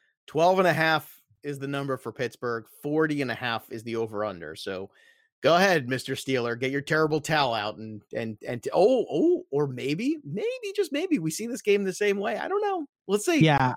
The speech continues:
Speaker 2: I mean, the Steelers are gonna win this game. They win this game, they
Speaker 1: Correct.
Speaker 2: clinch the division. Cincinnati's terrible, even with all the injuries that Pittsburgh has right now. I think,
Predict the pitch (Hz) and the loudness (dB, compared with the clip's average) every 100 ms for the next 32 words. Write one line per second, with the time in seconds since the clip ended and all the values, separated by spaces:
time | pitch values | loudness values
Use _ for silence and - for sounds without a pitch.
0 | 147 175 190 190 - 240 170 143 135 113 | 0 4 6 4 6 6 6 4 0 -2
1 | 95 - 101 98 120 147 139 123 135 123 | -6 -8 -8 -4 0 2 2 -2 -2 2
2 | 120 131 117 117 110 117 104 113 143 131 | 2 2 -4 -8 -6 -6 -6 -8 -8 -6
3 | 127 117 113 - - 107 110 104 104 - | -6 -6 -8 -10 -8 -6 -6 -4 -6 -6
4 | _ _ - 196 185 160 147 147 139 131 | _ _ 2 6 8 8 8 6 6 4
5 | 127 113 120 107 110 _ - 120 - 107 | 4 2 0 0 -4 _ -2 -2 -2 -4
6 | 95 107 98 101 92 98 90 - _ _ | -2 -4 -2 -2 -2 -2 -2 -4 _ _
7 | - 131 139 143 | -2 0 4 2